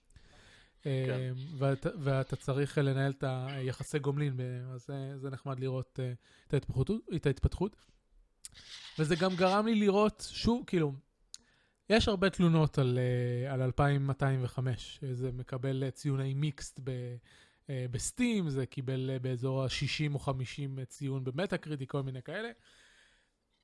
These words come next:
Speaker 2: אבל לא אכפת לי מה הם יגידו, מבחינת מכנית,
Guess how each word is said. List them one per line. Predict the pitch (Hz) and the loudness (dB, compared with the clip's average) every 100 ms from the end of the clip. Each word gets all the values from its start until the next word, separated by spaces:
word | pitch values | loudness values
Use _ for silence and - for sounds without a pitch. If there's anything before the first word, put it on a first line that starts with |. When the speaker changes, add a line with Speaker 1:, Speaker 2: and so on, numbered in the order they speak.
| _ | _
Speaker 2:
אבל | 165 151 147 | -4 0 2
לא | 165 247 | 2 0
אכפת | - 226 214 | 0 0 2
לי | 214 | 0
מה | 196 | -2
הם | 202 | -2
יגידו, | 190 214 | -2 -2
מבחינת | 185 - - 147 226 233 | 4 4 4 0 -2 -2
מכנית, | 175 147 - 170 208 269 254 - - | 0 0 0 0 0 -2 -4 -8 -16